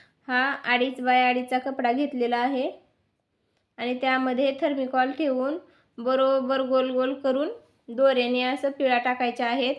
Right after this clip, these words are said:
जास्त पिळा टाकून झाल्याच्या नंतर त्यावर दोन गाठी देऊन दोरा कट करून घ्यायचा आहे. तर हे बटन इथं तयार झालेलं आहे. तर दुसरं बटन ही सेम त्याच पद्धतीने करायचं आहे.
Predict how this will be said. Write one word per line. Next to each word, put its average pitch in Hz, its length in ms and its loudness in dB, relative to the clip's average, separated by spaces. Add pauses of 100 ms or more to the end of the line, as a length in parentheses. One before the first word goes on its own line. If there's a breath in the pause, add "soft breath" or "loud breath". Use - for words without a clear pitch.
(600 soft breath)
जास्त 262 400 2
पिळा 262 280 2
टाकून 262 360 0
झाल्याच्या 262 400 -2
नंतर 262 420 -4
त्यावर 254 320 2
दोन 254 260 0
गाठी 254 320 0
देऊन 254 320 0 (320)
दोरा 254 380 2
कट 294 260 -4
करून 254 360 0
घ्यायचा 269 360 0
आहे. 262 260 -2 (2250 loud breath)
तर 254 100 2
हे 262 180 6
बटन 254 300 2
इथं 254 300 2
तयार 262 320 6
झालेलं 262 400 4
आहे. 247 220 4
तर 254 160 -2
दुसरं 262 380 0
बटन 254 260 0
ही 262 180 2
सेम 262 320 -2
त्याच 277 240 2
पद्धतीने 254 540 2
करायचं 240 400 4
आहे. 247 280 4